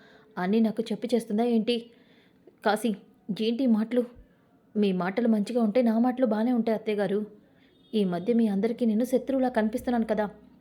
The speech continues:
నేను ఒక చేత కాని వాళ్ళ చూస్తున్నారు కదా. మీ అందరికీ సమాధానం చెప్పే రోజు వచ్చిందిలే. ఈ రోజు నుంచి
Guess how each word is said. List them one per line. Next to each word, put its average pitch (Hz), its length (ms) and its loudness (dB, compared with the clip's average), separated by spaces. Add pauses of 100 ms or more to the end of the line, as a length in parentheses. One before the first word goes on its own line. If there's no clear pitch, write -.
(140)
నేను 196 180 -2
ఒక 175 100 -6
చేత 180 280 -4
కాని 233 240 2
వాళ్ళ 226 200 2
చూస్తున్నారు 233 460 0
కదా. 208 200 -2 (520)
మీ 180 180 -2
అందరికీ 220 360 -2
సమాధానం 226 420 0
చెప్పే 220 300 -2
రోజు 226 220 0 (320)
వచ్చిందిలే. 214 480 0 (640)
ఈ 196 120 -2
రోజు 220 240 2
నుంచి 208 280 0